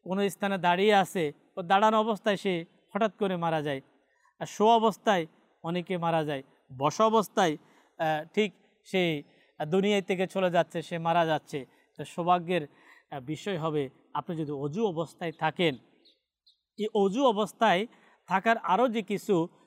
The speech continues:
উপকারিতা যদি আমরা দেখি, আহ, অজু অবস্থায় থাকলে শরীরের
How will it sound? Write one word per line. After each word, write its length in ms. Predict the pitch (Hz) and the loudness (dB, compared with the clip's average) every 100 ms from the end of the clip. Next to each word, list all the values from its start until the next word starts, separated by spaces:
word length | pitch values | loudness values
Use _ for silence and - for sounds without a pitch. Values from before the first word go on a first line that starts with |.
| _ - | _ -10
উপকারিতা 600 | 202 180 208 196 185 180 | -6 -4 -2 0 0 0
যদি 160 | 175 165 | -2 -4
আমরা 200 | 165 165 | -4 -2
দেখি, 420 | 143 151 175 147 - _ _ _ _ | -2 -4 -2 -4 -6 _ _ _ _
আহ, 480 | 156 147 143 147 175 | 0 4 2 0 -4
অজু 220 | 180 190 | -2 0
অবস্থায় 400 | 170 180 - 180 | 0 -2 -2 -4
থাকলে 500 | 175 170 175 165 151 - _ _ - | -2 -4 -2 -2 -2 -6 _ _ -20
শরীরের 460 | - 185 190 196 | -4 0 0 0